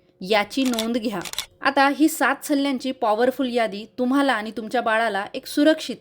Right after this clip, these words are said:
आणि आनंदी प्रेग्नन्सी देईल. पण एक सरप्राईज सल्ला अजून बाकी आहे, बोनस टिप जी मी तुम्हाला आधी सांगितली होती. बाळाशी बोलायला सुरुवात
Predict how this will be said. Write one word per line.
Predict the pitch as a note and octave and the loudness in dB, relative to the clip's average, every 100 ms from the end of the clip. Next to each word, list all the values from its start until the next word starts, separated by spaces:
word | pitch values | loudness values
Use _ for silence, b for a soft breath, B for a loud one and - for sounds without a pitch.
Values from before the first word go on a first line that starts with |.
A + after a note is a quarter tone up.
| - | -10
आणि | G#3+ | -6
आनंदी | A3+ G#3+ A3+ B3 | -2 -2 -2 -4
प्रेग्नन्सी | B3+ A3 A3 A3+ - A#3 - | -4 -6 -6 -8 -8 -10 -10
देईल. | E3+ F3+ D#3+ - b b b - | -4 -2 -2 -8 b b b 2
पण | D4+ C4+ F#3 - b b | 4 4 0 -6 b b
एक | B3 - | -6 -4
सरप्राईज | B3 A3+ A3+ B3+ C4 | -4 -4 0 0 0
सल्ला | C#4+ A#3+ A3 B3+ G#3 | -2 -2 -2 -2 -2
अजून | G#3 B3 | 2 2
बाकी | A3 G3+ F#3+ | 2 -2 -4
आहे, | E3+ E3 - _ - | -6 -8 -16 _ -6
बोनस | G3+ A#3+ D4 - | 2 4 4 0
टिप | F4+ F#4 _ - G#3 | -4 -6 _ -16 -10
जी | A3 | -8
मी | A3+ | -6
तुम्हाला | A#3 A#3 | -4 0
आधी | G#3+ F#3+ | 0 -2
सांगितली | G#3+ G#3 F#3+ F3+ E3 | -4 -4 -6 -4 -6
होती. | D#3+ B2 - - B B B - | -6 -14 -12 -12 B B B -8
बाळाशी | E3+ G#3 G#3+ A#3+ B3 - D4 | 2 4 4 4 2 0 -2
बोलायला | B3+ C4 G#3+ G3+ G#3+ B3+ | 0 -2 0 -2 -2 -4
सुरुवात | - A3 G3+ | -6 -6 -2